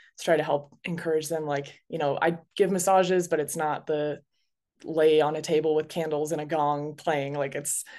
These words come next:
there's very, it's very science-based, orthopedic based. So kinda get them to encourage some other options and explore some options and focus on prevention is, is the key, 'cause being, getting hurt's inevitable in rodeo, it's gonna happen, but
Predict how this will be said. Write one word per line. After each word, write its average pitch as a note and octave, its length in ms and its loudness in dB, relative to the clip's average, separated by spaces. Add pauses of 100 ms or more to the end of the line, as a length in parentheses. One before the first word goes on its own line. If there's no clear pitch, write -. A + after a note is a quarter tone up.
(120)
there's F#3+ 160 4
very, G3 260 6
it's F3 120 4
very G3+ 160 6
science-based, E3+ 600 2
orthopedic D#3 420 -4
based. - 340 -4 (420)
So E3+ 160 4
kinda G3 220 6
get F#3 140 4
them E3+ 180 2
to E3 320 2
encourage A3+ 400 4
some G3 140 -4
other F3+ 160 0
options E3 480 -4
and D3 80 -6
explore D#3+ 360 -2
some D#3 140 -8
options D3+ 540 -4
and C#3+ 260 -8 (400)
focus E3 320 2
on C#3+ 400 -4 (160)
prevention D3+ 460 -2
is, - 460 -4
is D#3+ 140 -2
the D#3+ 100 0
key, C#3+ 360 -6
'cause - 420 -6 (120)
being, F3 240 -2
getting G#3+ 220 4
hurt's G3 200 4
inevitable D#3 420 2
in - 80 -6
rodeo, D3 300 0
it's C#3+ 100 -10
gonna D3 160 -6
happen, C#3+ 380 -4
but C#3+ 220 -2